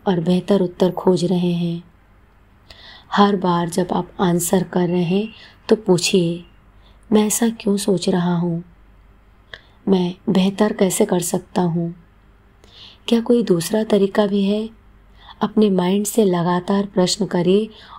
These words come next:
और उनका जवाब देने की कोशिश करिए। एक सप्ताह के बाद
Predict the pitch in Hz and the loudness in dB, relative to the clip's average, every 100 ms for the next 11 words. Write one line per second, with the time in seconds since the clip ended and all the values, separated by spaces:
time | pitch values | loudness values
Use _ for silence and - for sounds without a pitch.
0 | - 190 185 180 185 185 175 180 175 190 | 0 0 2 0 0 0 0 -2 0 0
1 | 175 180 185 - 165 - 175 - 170 165 | 0 0 -2 0 -2 0 -4 -2 -2 -2
2 | 165 170 165 _ _ _ _ _ _ - | -2 -4 -10 _ _ _ _ _ _ -20
3 | _ _ _ - _ 226 233 233 214 196 | _ _ _ -20 _ 4 4 2 -2 -2
4 | - 214 214 214 185 185 | -2 -2 0 0 2 -2